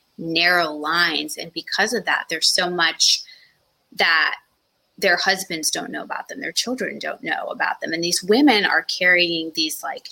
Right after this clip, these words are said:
juicy secrets around that nobody knows. And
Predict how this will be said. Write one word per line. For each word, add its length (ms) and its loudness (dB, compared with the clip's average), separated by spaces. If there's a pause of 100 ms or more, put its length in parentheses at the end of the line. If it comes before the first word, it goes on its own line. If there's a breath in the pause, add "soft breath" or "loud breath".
juicy 600 0
secrets 1000 -2 (360)
around 720 2
that 160 -6
nobody 460 -4
knows. 760 0
And 420 -2